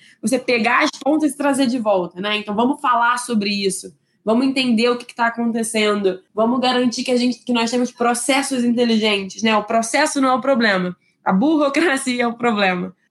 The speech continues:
Eu achei super interessante você contar, porque eu lembro muito bem, quando chegamos em setenta pessoas, quando chegamos em duzentas pessoas, e você olhar pro lado, você já fala, "Nossa, como a empresa é grande."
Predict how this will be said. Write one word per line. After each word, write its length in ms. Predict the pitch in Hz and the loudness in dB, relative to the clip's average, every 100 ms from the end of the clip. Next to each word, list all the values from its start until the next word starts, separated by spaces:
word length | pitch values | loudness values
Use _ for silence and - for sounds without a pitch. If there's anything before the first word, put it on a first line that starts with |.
| _ | _
Eu 140 | 190 208 | -2 0
achei 240 | 220 226 | 0 -2
super 240 | 220 254 | -2 -2
interessante 560 | 254 247 240 233 240 226 | 0 2 0 0 0 0
você 260 | 220 220 226 | -2 -4 -2
contar, 380 | 220 214 220 | -2 -2 -2
porque 240 | 226 220 233 | -2 -4 -2
eu 40 | |
lembro 320 | 220 220 220 | 0 2 2
muito 240 | 220 220 214 | 2 0 0
bem, 380 | 202 214 220 - | -2 0 0 -2
quando 500 | - 214 214 208 202 - | -4 -2 0 -2 -4 -6
chegamos 380 | - 220 226 226 | -2 0 2 0
em 60 | 220 | 0
setenta 520 | 226 233 240 262 226 | -2 0 0 0 -2
pessoas, 680 | 220 190 214 240 226 202 190 | -6 -6 -2 0 0 0 -2
quando 180 | 214 214 | -4 -4
chegamos 520 | 220 202 226 220 208 | -4 -2 0 0 -2
em 120 | 214 | -6
duzentas 540 | 190 180 226 240 214 | -2 0 2 2 0
pessoas, 580 | - 196 226 233 226 196 | -6 -4 0 2 2 2
e 60 | - | 0
você 220 | 208 233 | -6 0
olhar 260 | 220 220 220 | 2 2 0
pro 80 | |
lado, 320 | 220 220 233 220 | -2 2 2 -2
você 160 | - | -6
já 60 | 240 | -4
fala, 160 | 240 | 0
"Nossa, 420 | 233 254 277 269 269 | 0 2 0 0 -4
como 180 | 262 | -2
a 40 | 262 | 0
empresa 340 | 254 254 247 | 0 0 0
é 60 | 240 | -2
grande." 640 | 220 240 269 254 226 220 | 0 2 2 2 0 -4